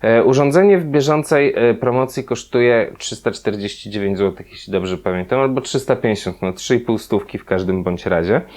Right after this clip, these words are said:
I nie jest napędzane silnikiem elektrycznym, tylko jest napędzane,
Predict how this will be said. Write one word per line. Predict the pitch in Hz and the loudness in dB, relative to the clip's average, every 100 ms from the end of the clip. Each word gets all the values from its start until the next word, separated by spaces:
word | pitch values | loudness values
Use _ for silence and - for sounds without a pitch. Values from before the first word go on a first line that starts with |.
| - - - - - - | -20 -20 -20 -20 -20 -16
I | - 170 | 0 4
nie | 170 143 | 6 6
jest | 143 143 - | 4 2 0
napędzane | 135 123 123 117 120 127 | 0 0 0 0 2 0
silnikiem | 123 117 113 120 123 120 - | -2 0 0 2 0 0 0
elektrycznym, | 117 120 117 - 98 - - 90 127 - - _ _ | 2 2 0 -4 -4 -4 -4 -4 -4 -8 -20 _ _
tylko | 127 127 131 131 131 120 101 | 0 0 2 2 4 2 2
jest | 110 113 - - | 0 0 -4 -10
napędzane, | 107 104 - 104 107 104 101 98 | -6 -4 -2 0 2 2 2 2